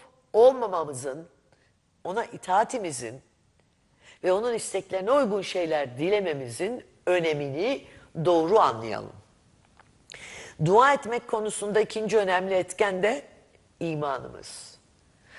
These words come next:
Matta yirmi bir yirmi iki der ki, "İmanla dua ederseniz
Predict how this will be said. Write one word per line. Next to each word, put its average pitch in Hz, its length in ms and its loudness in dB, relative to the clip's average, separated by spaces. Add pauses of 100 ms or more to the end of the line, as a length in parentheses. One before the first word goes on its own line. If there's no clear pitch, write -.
(200)
Matta 226 360 2
yirmi 214 380 0
bir 180 100 -4
yirmi 214 340 -2
iki 185 200 -4
der 240 200 6
ki, - 240 -8
"İmanla 196 680 2
dua 185 300 6
ederseniz 156 1080 -2